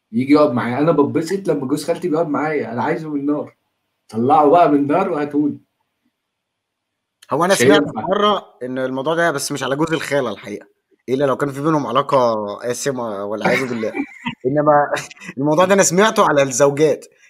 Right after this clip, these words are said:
Speaker 2: يعني لو واحد دخل الجنه ومراته دخلت النار وهو طلبت معاه يلعب احيه معاها هي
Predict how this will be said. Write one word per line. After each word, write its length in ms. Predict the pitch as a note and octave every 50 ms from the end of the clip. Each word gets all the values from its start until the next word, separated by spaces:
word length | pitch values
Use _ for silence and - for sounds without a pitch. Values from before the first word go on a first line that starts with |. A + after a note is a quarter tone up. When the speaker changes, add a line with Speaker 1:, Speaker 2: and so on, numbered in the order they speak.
| _ -
Speaker 2:
يعني 180 | A2+ B2+ C3
لو 140 | C3 C3 C#3
واحد 300 | D#3+ F#3 F#3 - F3+ E3
دخل 220 | E3+ F#3 - F#3+
الجنه 360 | D#3+ D3 C3+ D#3+ D#3 C#3 C3 B2+
ومراته 320 | B2 B2+ D3+ E3+ F3+ F3
دخلت 340 | F3 F3+ - F#3 E3 D#3 -
النار 440 | D3+ D3+ D#3 D#3+ E3 D3+ B2 - - _ _ _ _ _ _ _ _ _ _ _ _ _ _ _ _ _ _ _ _ _ -
وهو 340 | A2+ B2+ D3 F3+ G3+ G3+ F#3
طلبت 440 | G3 F#3+ G#3 G#3 F#3+ F3 E3+ - D#3
معاه 460 | E3 D3 D3 F3 G3 F#3+ E3+ - - _ _ _
يلعب 380 | B2+ C#3 D#3+ F#3+ F#3 E3 F3+ F3+
احيه 580 | - - - - - G3+ G#3 A3+ G3+ E3+ - -
معاها 480 | - E3+ E3+ F3+ G#3+ A3 G#3+ G#3 A3 A3+
هي 100 | A3+ A#3+